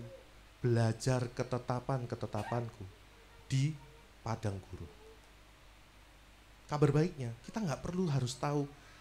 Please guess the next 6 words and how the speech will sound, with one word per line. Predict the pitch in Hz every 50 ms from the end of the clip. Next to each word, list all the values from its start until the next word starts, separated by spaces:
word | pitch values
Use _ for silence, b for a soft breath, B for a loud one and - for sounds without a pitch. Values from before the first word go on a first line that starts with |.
| B
apa | - 156 156 - - 160 156
maunya | 151 143 143 143 139 139 135 131 135
Tuhan. | - 165 147 135 101 98 98 95 98 - b b b b b b b -
Kita | - 170 - - 175
tinggal | 180 - 190 180 165 139 127 127 123 123 127
tahu, | - - 180 170 180 190 190 180